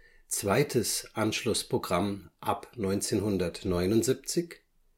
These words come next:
ferner als Zuschüsse von bis zu dreißig Prozent der Erwerbskosten für Beteiligungen an fündigen Feldern oder Förderfeldern.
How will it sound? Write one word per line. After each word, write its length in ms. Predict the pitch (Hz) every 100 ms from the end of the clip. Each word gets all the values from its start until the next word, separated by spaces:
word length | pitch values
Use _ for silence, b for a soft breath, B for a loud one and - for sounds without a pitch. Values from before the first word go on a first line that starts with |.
| _ B B B B
ferner 560 | - - 127 110 98 90
als 340 | 87 - -
Zuschüsse 760 | - 135 110 - 127 185 220 -
von 360 | - 101 80 69
bis 220 | 85 -
zu 160 | - -
dreißig 640 | - - 98 - - -
Prozent 800 | - 101 - 120 107 - - -
der 140 | 95 -
Erwerbskosten 1080 | 98 98 107 - - 117 - - 120 110 B B B
für 400 | - - 123 107
Beteiligungen 880 | 101 120 117 117 156 139 135 127 120
an 280 | - 110 107
fündigen 720 | - - 165 131 117 104 90
Feldern 800 | - 113 92 98 117 156 165 - - -
oder 400 | 120 98 85 80
Förderfeldern. 960 | - - 135 127 87 98 80 78 73